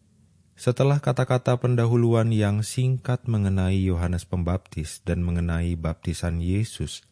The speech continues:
serta cobaan terhadap dirinya, buku Markus ini langsung menceritakan pelayanan Yesus, khususnya tentang penyembuhan-penyembuhan yang dilakukannya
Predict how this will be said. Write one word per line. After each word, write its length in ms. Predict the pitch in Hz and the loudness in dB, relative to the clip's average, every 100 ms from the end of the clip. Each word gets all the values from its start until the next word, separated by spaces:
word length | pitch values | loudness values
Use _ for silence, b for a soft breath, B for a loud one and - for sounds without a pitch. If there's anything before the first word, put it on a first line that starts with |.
| _ | _
serta 480 | - 104 - - 117 | -6 -4 -4 -4 -4
cobaan 640 | - 98 87 87 92 92 | -2 -2 0 0 0 -2
terhadap 400 | 82 85 82 - | -4 -2 -4 -2
dirinya, 560 | 98 92 123 98 78 87 _ b b b b b b b b | 0 0 0 -2 -6 -10 _ b b b b b b b b
buku 240 | 92 - 117 | -2 2 2
Markus 400 | 107 95 98 92 | 2 0 -4 -2
ini 320 | 98 104 113 | 0 0 2
langsung 560 | 101 92 92 - 127 117 | 2 2 0 0 0 0
menceritakan 720 | 98 95 90 87 85 104 113 | -2 -4 -2 -2 -2 -2 0
pelayanan 480 | 98 90 87 85 87 | 0 0 0 0 -2
Yesus, 640 | 85 78 - 82 - - b b b b b - | -2 -2 -4 -6 -6 -16 b b b b b 0
khususnya 560 | 123 123 127 131 131 | 2 2 0 0 0
tentang 400 | 117 110 113 113 | 0 0 0 0
penyembuhan-penyembuhan 1120 | 110 107 98 98 101 98 101 98 95 95 95 | 0 2 2 0 0 -2 -2 0 0 0 0
yang 240 | 98 90 90 | 0 0 0
dilakukannya 880 | 85 85 90 - 110 101 87 95 | -2 -2 -4 -2 0 0 -2 -4